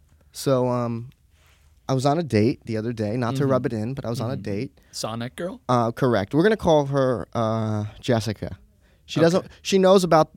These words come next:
Speaker 1: the podcast, but she doesn't wanna be on the pod. Like, she doesn't want her name on it.
Speaker 2: Right.
Speaker 1: And I get that. So we're gonna call her
Speaker 2: What a
Speaker 1: Jessica.
Speaker 2: wuss.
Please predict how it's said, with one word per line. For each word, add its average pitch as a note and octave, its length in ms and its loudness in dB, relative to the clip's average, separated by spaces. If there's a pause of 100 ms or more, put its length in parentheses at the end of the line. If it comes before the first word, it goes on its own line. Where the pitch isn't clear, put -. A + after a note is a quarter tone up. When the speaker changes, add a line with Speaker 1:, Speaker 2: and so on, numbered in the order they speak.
Speaker 1:
the C3+ 80 2
podcast, C#3 580 4
but A#2+ 100 2
she - 140 -2
doesn't B2 240 2
wanna B2 160 2
be A2+ 180 0
on A#2 180 -2
the A#2+ 60 -4
pod. B2+ 280 -4
Like, A2+ 160 -2
she - 140 -2
doesn't B2+ 160 0
want A#2 100 0
her G#2+ 80 -2
name A2 260 0
on A#2 160 0
it. A#2 140 -4 (160)
Speaker 2:
Right. A2 280 -6
Speaker 1:
And D#3+ 120 2
I F3+ 80 6
get G#2 200 -2
that. F#2+ 200 -4
So B2 160 0
we're D#3 80 4
gonna F3 100 2
call C#3+ 160 4
her B2 80 4
Speaker 2:
What G#2 100 -2
a G2+ 40 2
Speaker 1:
Jessica. - 420 -4
Speaker 2:
wuss. G#2 480 -8